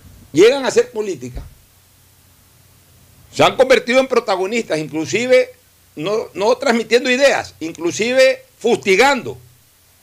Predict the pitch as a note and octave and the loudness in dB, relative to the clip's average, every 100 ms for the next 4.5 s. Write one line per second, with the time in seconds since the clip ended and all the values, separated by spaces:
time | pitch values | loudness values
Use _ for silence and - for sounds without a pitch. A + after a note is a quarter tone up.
0 | _ _ _ _ - A3 C#4+ - C#4 E4+ | _ _ _ _ 0 0 2 2 4 4
1 | D4 - - _ _ _ _ _ _ _ | 2 -4 -10 _ _ _ _ _ _ _
2 | _ _ _ _ _ - D#3+ F3+ G#3 G3 | _ _ _ _ _ -2 2 2 0 -2
3 | D4+ D#4+ D4 C#4+ B3 B3+ B3+ D4+ C#4 B3 | -2 0 2 2 2 -2 2 2 2 -2
4 | G#3+ A3 D4+ G4 | -2 2 4 2